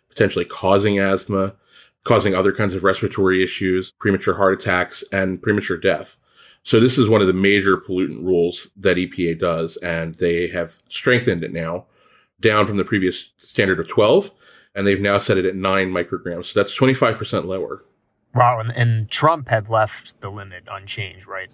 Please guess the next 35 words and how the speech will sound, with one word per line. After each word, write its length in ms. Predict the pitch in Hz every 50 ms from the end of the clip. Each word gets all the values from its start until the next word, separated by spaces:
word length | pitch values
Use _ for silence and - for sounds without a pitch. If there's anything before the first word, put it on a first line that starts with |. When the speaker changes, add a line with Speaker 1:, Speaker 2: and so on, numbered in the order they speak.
| _ _ _ _ _ _ _ _ _ -
Speaker 1:
That's 220 | 147 143 143 -
right. 300 | - 143 123 113 104 -
E 80 | 131 131
P 160 | 123 - 147
A 140 | 127 120 113
is 100 | 107 -
supposed 320 | - - 123 113 110 -
to 60 | -
regularly 400 | 101 101 101 101 101 98 95 95
review 280 | 92 90 87 87 95 104
this 160 | 104 113 117
kind 240 | - - 120 120 120
of 140 | 120 113 117
rule, 400 | 117 117 120 123 123 127 127 -
and 200 | - 98 95 92
so 180 | - - 107 95
when 140 | 92 95 90
the 80 | 90
Trump 240 | - - 113 104 101
administration 580 | 107 101 98 95 - - 104 95 - - 101 92
did 180 | 95 92 87
that, 360 | - 95 92 92 90 - - _ _ _ _ _ _ _ _ _
they 600 | - - 98 92 92 92 90 90 92 92 90 - - -
said 400 | - - - 104 92 87 82 80
that 160 | 90 90 80
the 60 | 90
science 360 | - - 107 95 92 90 -
did 80 | - 90
not 240 | 92 92 92 82 -
call 300 | - 98 92 90 87 85
for 180 | - - 87
it 100 | 82 82 -
to 60 | -
be 120 | 82 87
strengthened. 640 | - - - 95 87 90 - - 98 95 95 98 -